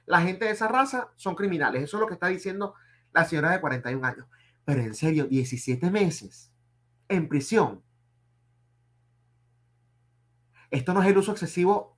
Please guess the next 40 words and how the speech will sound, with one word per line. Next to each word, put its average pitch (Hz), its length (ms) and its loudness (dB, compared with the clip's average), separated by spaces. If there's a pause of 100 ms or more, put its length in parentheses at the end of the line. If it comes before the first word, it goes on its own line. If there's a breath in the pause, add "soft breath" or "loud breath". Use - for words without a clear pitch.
de 147 140 2
la 123 100 8
fuerza 196 480 6
o 151 100 2
de 131 80 2
la 120 100 2
justicia. 123 600 -6 (1800)
Teniendo 170 380 2
Colombia 220 360 8
tantos 214 280 0
problemas 180 380 0
y 190 40 0
van 180 100 0
a 202 40 -2
andar 214 180 0
pendientes 208 360 -4
de 202 60 -4
unos 220 120 -6
comentarios 185 680 0 (680)
aislados 180 540 6
de 196 60 4
una 202 220 0
señora 185 680 -2
que 175 120 -2
lo 160 140 2
que 147 80 -6
estoy, 156 420 -6
lo 160 280 0
repito 160 360 0
por 190 140 -2
tercera 165 320 0
vez, 185 180 -4 (360 soft breath)
dio 185 140 4
unos 196 120 2
comentarios 180 600 2 (320)
que 175 100 0
parten 170 400 6
de 196 80 0
la 170 100 0
ignorancia, 143 640 -4